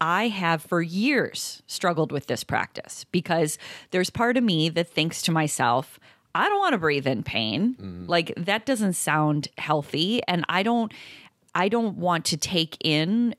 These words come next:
Speaker 1: something that my body can't handle. And I, and, you know, a lot of what I practice as an empath is not taking other people's energy. And, um, you know, so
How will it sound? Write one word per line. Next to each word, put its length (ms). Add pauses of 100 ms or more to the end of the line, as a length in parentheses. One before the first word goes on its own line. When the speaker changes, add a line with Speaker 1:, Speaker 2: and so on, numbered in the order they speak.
Speaker 1:
something 440
that 120
my 140
body 340
can't 280
handle. 540
And 240
I, 240 (460)
and, 120
you 80
know, 140
a 20
lot 240
of 80
what 120
I 100
practice 800
as 160
an 80
empath 560
is 220
not 420
taking 440
other 160
people's 480
energy. 680
And, 360 (440)
um, 540 (140)
you 120
know, 300
so 340